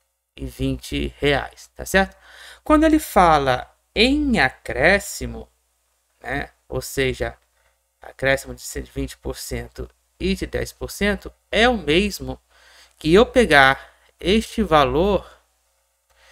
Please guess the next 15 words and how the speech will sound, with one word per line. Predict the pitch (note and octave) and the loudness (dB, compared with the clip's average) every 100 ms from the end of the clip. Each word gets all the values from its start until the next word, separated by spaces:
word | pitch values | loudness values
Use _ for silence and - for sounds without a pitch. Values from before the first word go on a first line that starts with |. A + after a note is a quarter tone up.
| _ _ _ - | _ _ _ -8
e | D3 | -2
multiplicar | E3 - G#3 - F#3 F3+ D3 E3 E3+ - _ _ _ _ | -2 -2 -6 -4 -6 0 2 4 2 -2 _ _ _ _
por | D3 C#3 | -4 -2
um | D#3+ | -4
vírgula | D#3 B2 B2+ D3+ E3 E3+ | -6 -6 -4 -2 0 0
vinte, | - A#2 A#2+ A#2+ - A3+ A3+ _ _ _ _ _ _ _ _ _ D#3+ | -2 -6 -6 -8 -4 -4 -4 _ _ _ _ _ _ _ _ _ 0
e | F#3+ | 2
é | |
o | A3+ | 2
mesmo | G#3 D#3+ D3+ D#3+ D#3+ | 4 2 2 -2 -10
que | - | -4
eu | D#3+ | -4
pegar | - D#3+ C#3+ C3+ | -2 2 2 2
este | C#3+ - G3 | -2 -4 -4
valor | F#3 G#3+ E3 D3 D#3 | 2 2 2 -2 -2